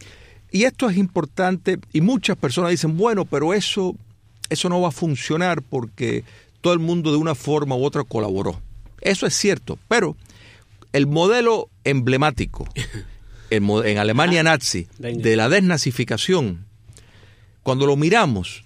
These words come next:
Speaker 1: y le hacemos un escrutinio, nos damos cuenta que fun-, sirvió su propósito de desmantelar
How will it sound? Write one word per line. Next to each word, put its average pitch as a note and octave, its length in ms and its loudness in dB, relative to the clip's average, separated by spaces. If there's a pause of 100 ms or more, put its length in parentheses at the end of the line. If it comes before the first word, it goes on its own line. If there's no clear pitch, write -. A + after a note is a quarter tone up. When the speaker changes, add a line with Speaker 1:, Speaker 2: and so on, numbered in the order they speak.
Speaker 1:
y B2+ 60 -2
le B2 80 2
hacemos F3 320 0
un E3+ 160 0
escrutinio, B2+ 720 0
nos G#2+ 160 0
damos C#3 260 0
cuenta C#3 480 -2
que - 220 -2
fun-, C3+ 280 -2
sirvió D3+ 680 0
su - 200 -4
propósito - 720 -2 (380)
de A#2 100 2
desmantelar A2+ 680 2